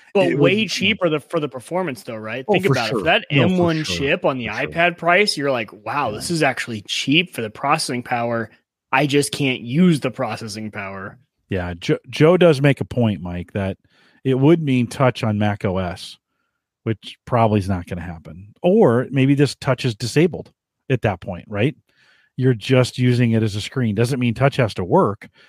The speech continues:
Speaker 2: when you're in iPad mode. I mean, I, couldn't you see a world where you, they, they'd, they'd have you, you could switch between the two? You know,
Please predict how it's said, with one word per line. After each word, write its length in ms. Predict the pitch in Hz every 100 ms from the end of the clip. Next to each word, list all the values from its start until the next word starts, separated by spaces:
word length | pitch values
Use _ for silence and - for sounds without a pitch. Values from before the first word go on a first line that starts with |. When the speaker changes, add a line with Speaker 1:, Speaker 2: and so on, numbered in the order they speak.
| _ _
Speaker 2:
when 160 | 156 147
you're 120 | 139
in 60 | 123
iPad 420 | 123 127 135 143
mode. 340 | 143 165 185 - _ _ _ _
I 80 | 143
mean, 160 | 139 139
I, 280 | 156 - 113 _ _ _ _
couldn't 280 | - 240 180
you 100 | 226
see 220 | - 226
a 80 | 202
world 320 | 135 147 170
where 100 | 151
you, 220 | 131 131 117
they, 160 | 135 127
they'd, 300 | 127 131 117 -
they'd 220 | 131 120
have 140 | 123 131
you, 100 | 110
you 120 | 127
could 140 | - -
switch 360 | - 131 -
between 360 | 123 - 123 120
the 80 | 101
two? 260 | 131 185 - _ _ _ _ _ _ _ _
You 100 | 123
know, 280 | 135 175